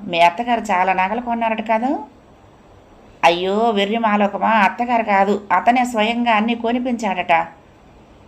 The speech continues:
అందం, అదృష్టం, ఐశ్వర్యం అన్నీ ఉన్నాయి. వాళ్ళు మాట్లాడే మాటలు నా మండే గుండెల్లో ఆజ్యం పోశాయి.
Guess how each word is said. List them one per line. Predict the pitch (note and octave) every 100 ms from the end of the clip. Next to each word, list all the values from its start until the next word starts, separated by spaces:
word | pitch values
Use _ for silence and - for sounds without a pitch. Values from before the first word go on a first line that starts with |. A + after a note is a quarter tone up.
| - - - -
అందం, | F3+ G3+ G#3+ A3+
అదృష్టం, | G3+ F3+ F#3+ F#3 G#3+
ఐశ్వర్యం | G#3+ F3+ - F#3+ F3 F3+
అన్నీ | - F#3 A3 A#3+
ఉన్నాయి. | A#3+ G#3 F#3+ F#3 - - - - - - - - - -
వాళ్ళు | D#3+ E3
మాట్లాడే | E3 F3 F#3+ A3 G3+ F#3+
మాటలు | F3+ E3 E3+ F3+
నా | G3 E3
మండే | D#3+ E3+ G#3
గుండెల్లో | A3 F#3 F#3+ F#3+ F#3+
ఆజ్యం | F3 F#3+ G3+ A#3+ G#3+
పోశాయి. | G3+ G3+ F#3 F#3 -